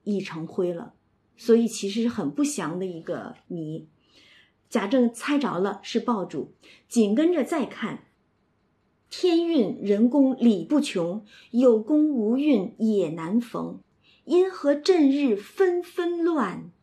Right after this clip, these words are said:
只有阴阳数不同。这个是迎春的，谜底是算盘。什么意思呢？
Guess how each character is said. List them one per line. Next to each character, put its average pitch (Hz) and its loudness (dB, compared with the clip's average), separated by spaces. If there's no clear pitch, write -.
只 226 0
有 196 0
阴 269 4
阳 185 -4
数 240 -4
不 240 -8
同。 185 -8
这 370 6
个 269 2
是 262 -4
迎 185 0
春 240 4
的， - -4
谜 254 8
底 254 2
是 208 -2
算 226 0
盘。 - -12
什 - 0
么 233 6
意 285 6
思 233 -4
呢？ 196 -6